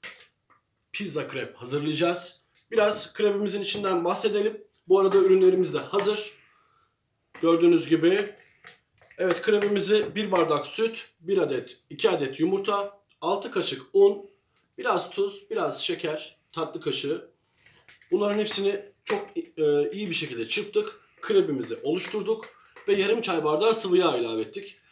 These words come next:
E, ben tarifin altında böyle sayfalarca bir şeyler yazmak istemiyorum. Gayet anlaşılır. Tariflerimizi verdik. Şimdi krepimizi döküyoruz. Krebin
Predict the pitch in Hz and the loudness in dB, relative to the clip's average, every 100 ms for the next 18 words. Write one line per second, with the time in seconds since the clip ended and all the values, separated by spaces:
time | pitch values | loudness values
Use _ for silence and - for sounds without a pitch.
0 | _ _ _ 151 151 151 196 240 226 226 | _ _ _ 0 2 4 2 2 4 2
1 | 240 233 - 196 247 220 170 180 185 208 | 0 -4 0 0 2 0 0 0 0 -2
2 | 196 208 233 226 180 175 185 160 160 185 | -4 0 2 2 0 -2 -2 0 0 0
3 | 196 240 - 180 - 208 147 147 - 233 | 0 -2 -2 -2 2 2 2 0 2 2
4 | 202 196 175 185 175 170 175 - - - | 2 0 0 0 2 0 -2 -6 -20 -20
5 | - 202 208 202 196 175 147 131 156 196 | -6 0 0 0 0 0 -2 -4 -4 -4
6 | 220 - - _ _ - 247 233 185 208 | -6 -10 -16 _ _ -4 -2 2 2 2
7 | - - - - - - - - - - | 0 -8 -12 -14 -16 -16 -16 -16 -18 -20
8 | - - 202 208 202 180 180 151 143 127 | -20 0 6 6 6 2 2 0 0 0
9 | 156 208 - - - - - - - - | 0 -2 -4 -12 -16 -20 -20 -18 -18 -18
10 | - - - - - - - - - - | -18 -20 -20 -20 -20 -18 -18 -18 -20 -20
11 | - - - - - - - - - - | -18 -18 -18 -20 -20 -20 -20 -20 -20 -12
12 | - - - - - - 202 254 247 247 | -8 -8 -10 -16 -18 -4 2 4 2 -2